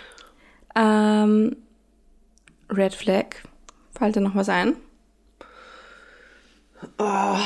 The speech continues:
Speaker 1: Was hältst du davon, dass, ähm, eine Person, ähm, Versteckspiele mit dir macht?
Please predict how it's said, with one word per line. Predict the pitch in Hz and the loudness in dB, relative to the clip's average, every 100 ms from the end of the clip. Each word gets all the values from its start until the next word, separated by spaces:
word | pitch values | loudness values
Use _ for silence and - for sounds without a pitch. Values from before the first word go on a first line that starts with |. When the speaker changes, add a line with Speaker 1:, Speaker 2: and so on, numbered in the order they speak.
| - - - - - - | -6 -10 -12 -16 -16 -6
Speaker 1:
Was | 214 | -2
hältst | 226 214 220 | 0 0 0
du | |
davon, | 226 220 226 226 - | -2 0 0 0 2
dass, | 214 208 202 208 | 4 4 2 0
ähm, | - 202 202 | 0 2 2
eine | 196 | -2
Person, | 202 202 202 202 196 196 202 202 202 | 0 -2 0 2 4 4 4 2 2
ähm, | 196 196 190 190 190 | 0 0 0 -2 -4
Versteckspiele | 202 - 214 - 202 190 | -6 -2 -4 -2 -2 -2
mit | 190 185 | -2 -4
dir | 180 | -6
macht? | 185 214 - | -4 -6 -10